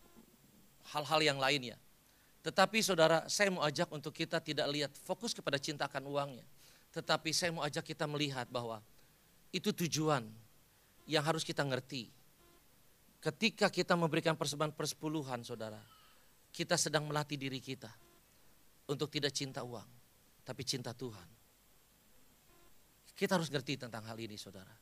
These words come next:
Ada banyak orang, mereka nggak ngerti tentang hal ini. Mereka hanya ter-,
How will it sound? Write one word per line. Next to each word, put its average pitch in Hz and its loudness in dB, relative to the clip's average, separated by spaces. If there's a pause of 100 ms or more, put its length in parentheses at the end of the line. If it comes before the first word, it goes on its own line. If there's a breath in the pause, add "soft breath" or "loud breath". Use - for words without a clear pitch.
(1120 loud breath)
Ada 151 6
banyak 254 4
orang, 185 -2 (960)
mereka 185 2
nggak 151 0
ngerti 151 -4
tentang 123 -6
hal 113 -10
ini. 107 -14 (760 loud breath)
Mereka 220 4
hanya 175 4
ter-, - -6